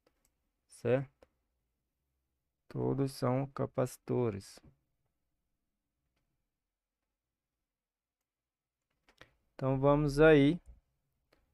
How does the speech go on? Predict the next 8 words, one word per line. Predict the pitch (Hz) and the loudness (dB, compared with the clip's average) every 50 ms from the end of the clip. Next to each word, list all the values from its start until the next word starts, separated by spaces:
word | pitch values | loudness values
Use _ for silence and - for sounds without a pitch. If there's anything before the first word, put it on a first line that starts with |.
| _ | _
Esse | - 127 127 123 - - | -6 -4 -4 -4 -2 -2
aqui | 143 139 135 - 139 | -2 -2 2 2 2
é | 135 | 2
um | 131 | 2
capacitor, | 131 - 139 131 135 143 143 135 - - - 165 175 | 2 2 2 2 4 4 2 2 0 -4 -2 -2 0
um | 180 160 | 0 0
resistor, | 143 139 135 127 135 139 131 - - - 147 156 190 208 - _ _ _ _ _ _ | 0 0 0 0 -2 -6 -6 -8 -4 -2 0 0 0 -4 -10 _ _ _ _ _ _
tá? | - 120 127 160 185 | 0 2 2 2 0